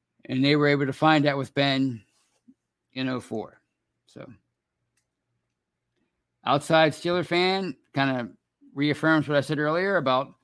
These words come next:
you know, some people not knowing any other quarterback besides Ben. He says, "Ben has been my adulthood." There you go. Yeah. I started following the team right when their, their first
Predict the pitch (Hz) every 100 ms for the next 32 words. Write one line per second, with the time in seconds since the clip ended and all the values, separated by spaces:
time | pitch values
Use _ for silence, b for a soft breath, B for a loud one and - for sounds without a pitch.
0 | _ _ _ - _ _ 123 123 160 143
1 | 165 165 143 135 156 156 156 156 156 147
2 | 139 151 147 143 - 160 160 151 - 147
3 | 147 143 147 165 147 139 143 139 135 127
4 | _ _ _ - 170 175 160 160 170 156
5 | 151 139 165 156 120 117 104 _ _ -
6 | 117 123 131 139 113 _ _ _ 139 127
7 | - _ _ _ _ _ _ _ _ _
8 | _ b b b b _ - 151 147 175
9 | 156 165 160 156 151 139 160 151 151 135
10 | _ _ _ _ _ _ _ _ _ _
11 | _ _ _ _ 147 160 160 156 156 151
12 | 143 - 143 135 - 214 196